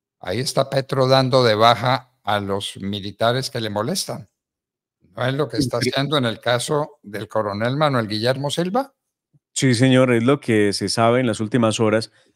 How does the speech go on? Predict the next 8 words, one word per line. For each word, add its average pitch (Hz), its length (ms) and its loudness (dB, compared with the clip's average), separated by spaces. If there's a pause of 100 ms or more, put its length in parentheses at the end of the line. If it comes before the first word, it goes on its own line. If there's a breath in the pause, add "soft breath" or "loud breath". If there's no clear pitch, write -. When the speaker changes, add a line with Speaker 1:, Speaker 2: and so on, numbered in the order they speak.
(140)
Speaker 2:
la 101 360 0
baja, 110 600 0
eh, 101 440 0
del 101 140 0
servicio 107 600 0
del 101 360 0
coronel, 107 720 0 (460)
em, 95 920 0